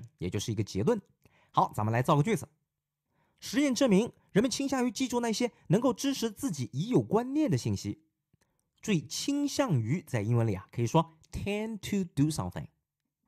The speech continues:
已经存在的观念，我们可以说 existing beliefs。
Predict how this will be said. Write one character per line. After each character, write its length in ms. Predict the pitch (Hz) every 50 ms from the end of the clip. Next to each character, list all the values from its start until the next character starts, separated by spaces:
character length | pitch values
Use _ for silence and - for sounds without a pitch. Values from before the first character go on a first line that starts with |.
| _ _
已 140 | 156 160 151
经 240 | 165 254 277 277
存 340 | 262 - - - 143 160 220
在 200 | 247 - 320 302
的 60 | 202 139
观 180 | 143 147 151
念， 100 | 170 170 - -
我 40 |
们 80 | 98 95
可 80 | 92 107
以 20 |
说 220 | 107 - 147 147 - - _ _ _ _
existing 720 | - 135 123 117 113 151 240 240 - - - 262 277 277 262 -
beliefs。 680 | - 131 120 123 170 202 190 139 110 98 - - -